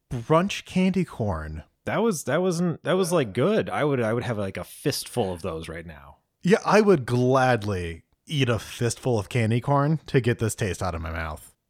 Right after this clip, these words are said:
Speaker 1: It is, it is wretched beyond wretched.
Speaker 2: This is pretty much irredeemable, honestly. I kinda just wanna move past it at this point. I'm not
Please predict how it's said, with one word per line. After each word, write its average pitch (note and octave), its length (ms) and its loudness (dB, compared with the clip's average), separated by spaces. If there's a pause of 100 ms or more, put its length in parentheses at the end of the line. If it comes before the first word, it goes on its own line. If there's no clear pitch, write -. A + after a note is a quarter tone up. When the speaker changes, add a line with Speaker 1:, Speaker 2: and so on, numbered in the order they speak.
Speaker 1:
It C#3 140 -2
is, B2 340 2 (100)
it C3+ 140 2
is B2 220 2
wretched B2 840 -2 (400)
beyond A#2 460 2
wretched. D#2+ 400 -8 (440)
Speaker 2:
This C3 220 -2
is B2+ 100 -2
pretty B2 200 -2
much G2+ 160 -4
irredeemable, E2 580 -8
honestly. F2+ 800 -6 (340)
I G#2 180 -10
kinda F#2 260 -6
just E2+ 160 -8
wanna F2+ 180 -6
move E2+ 320 -10
past F2 320 -10
it F2+ 80 -8
at D#2+ 60 -14
this E2 180 -12
point. E2 440 -10
I'm F#2+ 220 -10
not F2+ 320 -8